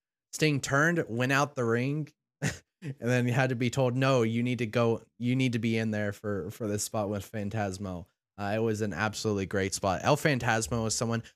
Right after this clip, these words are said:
I've seen a couple of his matches, but isn't someone I keep a lot of tabs on. Um, absolutely impressive, athletic, um, charismatic guy, and I'm, I'm very excited to keep up with him in New Japan. This, again,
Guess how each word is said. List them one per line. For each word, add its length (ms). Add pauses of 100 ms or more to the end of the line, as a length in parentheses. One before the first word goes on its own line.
I've 140
seen 180
a 40
couple 300
of 100
his 180
matches, 440
but 220
isn't 280
someone 320
I 400 (220)
keep 220
a 60
lot 240
of 60
tabs 380
on. 280 (260)
Um, 260 (360)
absolutely 560
impressive, 600 (140)
athletic, 640 (360)
um, 400 (880)
charismatic 880 (160)
guy, 460 (140)
and 340
I'm, 380
I'm 120
very 220
excited 320
to 60
keep 320
up 160
with 160
him 240
in 180
New 140
Japan. 440
This, 320
again, 400